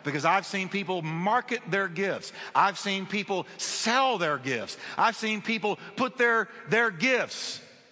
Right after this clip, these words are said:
in the open marketplace and say, "For the right amount of money, I'll use my gift." And, and that's using it for yourself. See, God did not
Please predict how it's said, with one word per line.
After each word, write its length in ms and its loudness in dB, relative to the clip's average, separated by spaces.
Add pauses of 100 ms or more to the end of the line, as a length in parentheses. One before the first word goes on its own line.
(160)
in 120 2
the 160 4
open 280 2
marketplace 720 2
and 80 -8
say, 140 4 (160)
"For 120 0
the 120 2
right 200 6
amount 320 4
of 60 0
money, 320 2 (220)
I'll 340 6 (140)
use 420 0
my 240 4
gift." 380 0 (260)
And, 160 4
and 200 2 (120)
that's 240 4 (260)
using 360 0
it 100 -2
for 140 -2
yourself. 540 2
See, 100 -4
God 260 4
did 140 -4
not 260 4